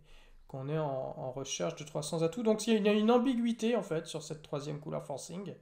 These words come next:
euh, qui a posé problème à Argine, c'est-à-dire que dans, Sud l'a fait dans un, dans un esprit, euh,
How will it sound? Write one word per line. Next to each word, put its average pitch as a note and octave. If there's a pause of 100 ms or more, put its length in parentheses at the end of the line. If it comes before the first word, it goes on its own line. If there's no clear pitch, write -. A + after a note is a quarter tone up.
(640)
euh, C3+ (720)
qui G#3
a F#3
posé G3
problème G3
à E3
Argine, F3+
c'est-à-dire D3
que C#3+
dans, F3+ (260)
Sud B3
l'a F#3+
fait G#3
dans E3+
un, D3+ (640)
dans D#3+
un E3+
esprit, E3+
euh, C#3+